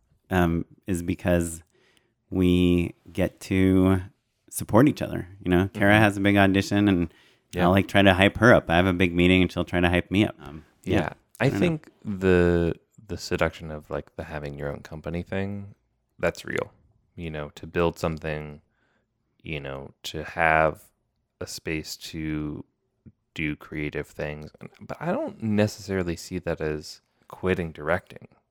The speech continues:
Speaker 2: or giving up in any way. I think it's just that you're kind of dividing your time a little bit differently.
Speaker 1: Right, but it is going from the full-time director to
Speaker 2: Yeah.
Speaker 1: directing is one of the things you can do as a creative.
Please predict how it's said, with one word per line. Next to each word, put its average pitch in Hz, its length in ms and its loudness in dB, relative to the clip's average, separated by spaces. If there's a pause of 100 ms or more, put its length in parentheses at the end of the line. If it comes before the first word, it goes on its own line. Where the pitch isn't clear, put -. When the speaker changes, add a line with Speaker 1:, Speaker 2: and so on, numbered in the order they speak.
(120)
Speaker 2:
or 85 100 -8
giving 76 340 -10
up 82 180 -8
in - 120 -14
any 50 200 -12
way. 50 340 -16 (140)
I 92 80 -10
think 82 280 -12
it's - 180 -16
just - 300 -14
that 80 180 -16
you're 78 160 -8
kind 80 260 -12
of 76 100 -20
dividing 73 360 -8
your 73 100 -10
time 78 320 -10
a - 100 -10
little - 160 -10
bit - 180 -16
differently. - 520 -18 (140)
Speaker 1:
Right, 90 260 4
but 101 120 4
it 107 100 6
is 110 180 6
going 87 320 2
from 80 480 -2 (200)
the 85 140 -10
full-time 82 640 2
director 73 520 -2
to 73 500 -6 (280)
Speaker 2:
Yeah. 78 220 -16 (120)
Speaker 1:
directing 87 520 2
is 78 140 -4
one 80 160 0
of 73 80 -2
the 71 80 -10
things 73 360 -6
you 76 80 -8
can 73 300 -6
do 71 160 -6
as 67 140 -8
a 60 40 -14
creative. - 480 -12